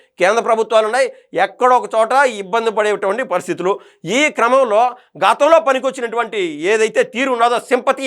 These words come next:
యాంగిల్ అని, దాన్ని జగన్మోహన్ రెడ్డి గారు వెలికి తీసే విధంగా, దాన్ని ప్రధానాస్త్రం చేసుకునే విధంగా వైఎస్ భారతిరెడ్డి గారికి పగ్గాలిచ్చి ముందుకెళ్లాలని చెప్పి జగన్మోహన్ రెడ్డి గారు ఒక నిర్ణయానికి వచ్చినట్టు జరిగింది. ఈ క్రమంలో దాదాపు పదహైదు రోజుల నుంచి వైఎస్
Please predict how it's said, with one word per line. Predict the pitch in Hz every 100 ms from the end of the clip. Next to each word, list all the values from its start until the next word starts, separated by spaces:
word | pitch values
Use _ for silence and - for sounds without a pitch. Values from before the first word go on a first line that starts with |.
| 240
యాంగిల్ | 226 220 202
అని, | 160 - _ - 180
దాన్ని | 233 269 254
జగన్మోహన్ | 214 240 240 220 202
రెడ్డి | 196
గారు | 233 214 165
వెలికి | 208 196 226
తీసే | 214 208
విధంగా, | 208 208 262 262 _ _ 156
దాన్ని | 233 269 -
ప్రధానాస్త్రం | 196 233 294 294 285 247 247
చేసుకునే | 226 226 240 214
విధంగా | 214 214 240 277 - _ 160
వైఎస్ | 233 294 202 214
భారతిరెడ్డి | 240 220 208 196
గారికి | 214 185 -
పగ్గాలిచ్చి | 196 208 247 214 262 330 - _ 190
ముందుకెళ్లాలని | 247 277 240 233 220 214
చెప్పి | 208 294 302 _ _ 190
జగన్మోహన్ | 214 262 262 233 202
రెడ్డి | 196
గారు | 262 233
ఒక | 196
నిర్ణయానికి | 185 226 233 220 196
వచ్చినట్టు | 196 214 190
జరిగింది. | 180 185 175 208 208 - 220
ఈ | 277
క్రమంలో | 233 269 262 240 202 202
దాదాపు | 240 294 294 -
పదహైదు | 226 233 220
రోజుల | 220 196 175
నుంచి | 214 262 220 - _ _ _ 160
వైఎస్ | 202 -